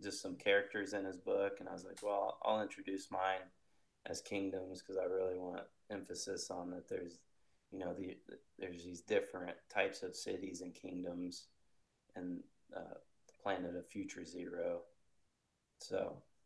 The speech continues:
yeah, he, he was the main one. Uh, there's another, I'm trying to think. I looked at, uh, some by Derek Laufman and, or Laufman, I'm not sure how you say his name, and,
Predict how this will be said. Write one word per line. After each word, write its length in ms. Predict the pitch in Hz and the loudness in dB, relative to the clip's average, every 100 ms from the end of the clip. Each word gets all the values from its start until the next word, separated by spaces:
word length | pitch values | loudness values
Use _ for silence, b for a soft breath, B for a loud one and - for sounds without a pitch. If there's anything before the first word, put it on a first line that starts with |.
| - | 2
yeah, 160 | 104 | 6
he, 180 | 107 135 123 | 6 6 4
he 100 | 127 | 2
was 160 | 117 | 2
the 100 | 98 | 2
main 320 | 92 95 95 | 2 2 0
one. 260 | 92 95 92 | -2 -2 -2
Uh, 320 | 90 87 85 85 - _ _ _ _ _ _ _ _ _ _ _ _ _ - | -6 -6 -8 -10 -18 _ _ _ _ _ _ _ _ _ _ _ _ _ -20
there's 120 | - | -20
another, 380 | - 120 - - - | -20 -18 -18 -18 -20
I'm 80 | - | -12
trying 260 | - 92 | -6 -6
to 220 | 87 - 90 | -8 -12 -12
think. 140 | 87 | -6
I 160 | 92 92 | -2 -2
looked 240 | 90 - | -2 -2
at, 300 | 92 87 87 | 0 2 2
uh, 260 | 87 85 87 - _ _ | 0 -2 -6 -10 _ _
some 440 | - 104 95 90 - | -6 -4 -4 -4 2
by 140 | 92 | 2
Derek 480 | 90 87 - 95 - | 4 2 2 0 2
Laufman 720 | 95 95 95 - 95 95 95 92 _ _ _ _ _ _ _ | 4 4 2 -4 -6 -4 -6 -10 _ _ _ _ _ _ _
and, 560 | 87 85 85 85 85 82 | -12 -10 -8 -8 -8 -10
or 300 | 85 85 90 | -12 -6 0
Laufman, 540 | 90 87 - 90 90 | 0 -2 -6 -8 -6
I'm 240 | 90 - 92 | -8 -10 -12
not 100 | - | -12
sure 220 | - 95 | -8 -6
how 80 | 92 | -6
you 80 | 95 | -6
say 240 | - 95 | -8 -6
his 140 | 95 98 | -8 -8
name, 340 | 98 95 95 92 - | -8 -6 -8 -10 -12
and, 80 | - | -14